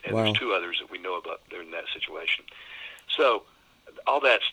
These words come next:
Speaker 1: to say that, you know, no plan's gonna be foolproof, and you're dependent upon the grace of God and His Spirit, His Word. So you gotta, you, you can't put your confidence <laughs> in your skill to plan. That's
Speaker 2: Mm.
Speaker 1: my, that's what I've taken away from that.
Speaker 2: Okay.
Speaker 1: Having said that, our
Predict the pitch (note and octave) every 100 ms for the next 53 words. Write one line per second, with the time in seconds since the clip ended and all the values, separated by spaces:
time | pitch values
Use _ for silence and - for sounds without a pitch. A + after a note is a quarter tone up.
0 | - - A2+ - G#2+ G2 F#2+ - A#2+ A2
1 | G#2 C3+ - A2+ G2+ F#2+ - F2+ - E2
2 | D#2+ - F2 E2 - D#2 D#2 D#2+ - -
3 | - F2 E2 E2+ G2 - - A2+ G2 F#2
4 | E2 E2+ E2 - D#2 D#2 D#2+ D2+ - _
5 | D#2+ E2 E2 - - - - E2 E2 F2
6 | - - D2+ D2+ D2+ - - E2+ E2+ F2
7 | A#2+ A#2+ G2 E2 - _ - - G#2 -
8 | D3+ - - C#3 G2+ - G#2 G2+ - -
9 | - - - - - - - A2+ G#2+ G2+
10 | F#2+ - G#2 F#2+ F2+ E2+ - - - -
11 | - E2+ D2+ - - - - G#2 G#2+ F#2+
12 | D#2 - _ _ _ - - F2 D#2+ -
13 | E2+ - D#2 D#2 - - - - - -
14 | G#2 - D3 A2+ - D3+ G2 F#2 A#2+